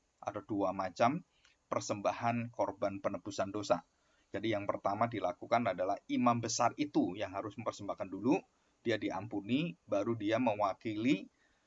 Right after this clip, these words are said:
di hadapan Allah, mewakili orang berdosa, dan dia mempersembahkan korban. Nah, itu korban itu untuk bangsa Israel, untuk rakyat, ya, untuk umat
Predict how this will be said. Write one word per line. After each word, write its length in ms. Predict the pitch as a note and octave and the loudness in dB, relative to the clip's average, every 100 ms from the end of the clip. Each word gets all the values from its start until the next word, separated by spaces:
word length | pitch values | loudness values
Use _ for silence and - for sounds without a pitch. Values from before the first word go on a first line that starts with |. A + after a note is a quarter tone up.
| _ _ | _ _
di 80 | G#2+ | -4
hadapan 400 | G2 G#2 A2 F#2 | 2 4 4 4
Allah, 240 | G#2 G#2+ G#2 | 4 4 4
mewakili 400 | G#2 F#2+ - A2+ | 2 0 4 4
orang 240 | G#2 G#2 | 4 2
berdosa, 640 | G#2 F#2+ F#2+ F2+ A#2 D#3 - | -2 -6 -6 0 2 2 -2
dan 240 | - G2 G2+ | -8 -8 -2
dia 160 | A#2 | 0
mempersembahkan 640 | A2 G2 G2 - F#2 G2+ - | 0 -4 -8 -4 -4 -4 -2
korban. 400 | G2 G2 F#2+ E2+ _ _ - | -2 0 -2 -2 _ _ -14
Nah, 160 | F2+ | -12
itu 160 | F#2 B2 | -8 -2
korban 320 | A2+ G2+ F#2 F2+ | 0 0 0 -2
itu 160 | - B2 | -2 -2
untuk 400 | G#2 - C3 - | -2 -4 -6 -6
bangsa 320 | - - - F#2 | -10 -8 -6 -6
Israel, 400 | - G2+ A2+ G#2 | -2 0 0 -2
untuk 320 | F#2+ G2 - | -6 -8 -6
rakyat, 320 | - - G2+ - _ _ _ - | -6 -6 -8 -12 _ _ _ -16
ya, 160 | F2+ F2 - G2 | -14 -16 -16 -16
untuk 320 | F#2+ - - _ _ _ _ - | -14 -14 -16 _ _ _ _ -6
umat 240 | G#2+ G#2+ | 2 0